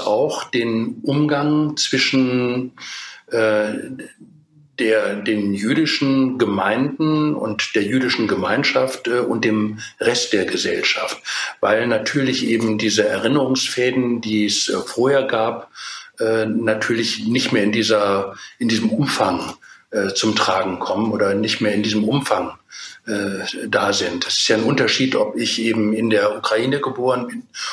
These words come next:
und komme dann nach Deutschland, äh, und treffe da eben auf Deutsche, deren Wurzeln in Italien, in Spanien, in der Türkei oder anderswo sind. Bedeutet das auch eine Veränderung für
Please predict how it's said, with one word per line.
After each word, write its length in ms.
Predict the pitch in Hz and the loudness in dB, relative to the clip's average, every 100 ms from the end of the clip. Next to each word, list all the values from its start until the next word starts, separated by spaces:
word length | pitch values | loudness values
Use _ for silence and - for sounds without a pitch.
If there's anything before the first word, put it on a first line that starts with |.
| - | -8
und 100 | 113 | -6
komme 240 | - 117 107 | 0 2 2
dann 180 | 104 | 2
nach 280 | 107 101 - | 2 0 0
Deutschland, 800 | 110 104 107 - 120 123 123 - | 0 0 0 0 0 0 -2 -2
äh, 320 | 113 110 107 107 - - | 0 2 0 -4 -8 -4
und 180 | 113 | 0
treffe 280 | - 113 113 | 2 2 0
da 360 | 101 104 117 117 | 2 2 2 0
eben 340 | 123 127 120 | -2 0 0
auf 340 | 120 107 - 117 127 | 2 0 -2 -8 -2
Deutsche, 580 | 107 98 123 - 131 | 2 2 0 0 0
deren 440 | 127 113 110 113 104 | 2 0 2 0 0
Wurzeln 600 | 101 123 - 120 120 113 | 0 0 0 0 0 0
in 320 | 107 104 104 - - | -2 -2 -4 -10 -6
Italien, 580 | 117 - 110 120 123 117 | -4 0 2 2 2 0
in 120 | 110 | 0
Spanien, 540 | - 113 110 120 117 117 | 0 0 2 0 0 0
in 120 | 110 | -2
der 120 | 107 | -2
Türkei 580 | - 107 110 113 117 117 - - - | -2 0 2 2 2 -2 -8 -10 -2
oder 260 | 127 120 | 0 2
anderswo 520 | 139 135 95 - 98 92 | 2 2 0 -2 -4 -2
sind. 360 | 92 85 - - - - - - _ _ | -2 -4 -8 -10 -10 -10 -12 -18 _ _
Bedeutet 480 | 123 107 107 131 147 | 0 4 4 2 0
das 180 | 127 - | 0 0
auch 220 | 117 - | -2 -2
eine 160 | 127 113 | -2 -2
Veränderung 760 | - - 123 147 139 143 143 | -2 0 0 2 2 0 -2
für 640 | - 131 131 127 127 123 | -4 -2 0 2 0 -2